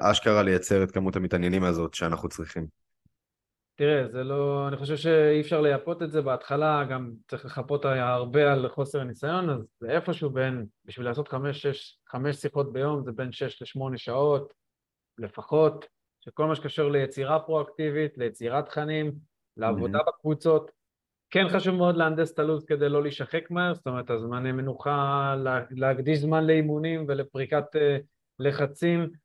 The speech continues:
Speaker 2: ו-, ולעשות דברים גם שמכניסים אנרגיה בין לבין. אבל בוא
Speaker 1: לגמרי.
Speaker 2: נגיד ואנחנו בחצי משרה, כי אנחנו צריכים את ה-, את הגב הפיננסי, אז כן, לפחות את הארבע-שש שעות ביום,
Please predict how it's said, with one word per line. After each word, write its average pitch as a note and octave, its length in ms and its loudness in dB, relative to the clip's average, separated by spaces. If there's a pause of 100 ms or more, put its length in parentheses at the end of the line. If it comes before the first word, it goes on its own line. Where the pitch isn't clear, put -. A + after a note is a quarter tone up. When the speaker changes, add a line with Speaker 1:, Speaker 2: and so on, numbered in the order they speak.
(420)
Speaker 2:
ו-, B2 460 0 (320)
ולעשות C#3+ 380 4
דברים E3+ 240 4
גם E3+ 120 2
שמכניסים C#3+ 580 -2
אנרגיה C#3 420 4
בין A#2+ 180 -4
לבין. C#3 380 -2 (500)
אבל B2+ 200 0
בוא F#3 100 4
Speaker 1:
לגמרי. G#3+ 120 6
Speaker 2:
נגיד G3+ 180 4
ואנחנו F3+ 260 4
בחצי D3 380 0
משרה, F3 400 0
כי D3+ 80 -4
אנחנו B2+ 180 -10
צריכים C3 220 -8
את B2+ 60 -6
ה-, A#2+ 560 -2 (120)
את - 100 -8
הגב A#2 640 -2 (100)
הפיננסי, E3 680 -2 (800)
אז A#2 260 -4
כן, D3 380 2
לפחות C#3 420 0
את D3+ 100 -2
הארבע-שש C#3+ 520 0
שעות C#3 300 0
ביום, F3 500 0